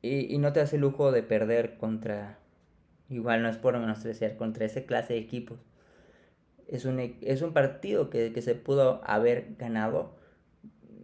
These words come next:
Pero bueno, es, hab-, habrá que, bueno, esperamos sinceramente que solo sea un mal comienzo y que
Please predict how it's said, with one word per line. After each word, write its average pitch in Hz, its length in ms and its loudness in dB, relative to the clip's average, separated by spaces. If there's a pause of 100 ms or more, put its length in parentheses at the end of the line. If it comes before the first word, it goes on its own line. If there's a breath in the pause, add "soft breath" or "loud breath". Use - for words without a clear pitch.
(320)
Pero 131 200 6
bueno, 135 200 4
es, - 140 -8 (400)
hab-, 120 300 -2 (120)
habrá 131 440 2
que, 143 180 0
bueno, 143 340 -2 (680 soft breath)
esperamos 170 840 2
sinceramente 131 800 -2
que 110 180 -2
solo 123 360 0
sea 120 320 0
un 120 120 -4
mal 123 180 -4
comienzo 131 680 -2
y 113 160 -6
que 117 520 -12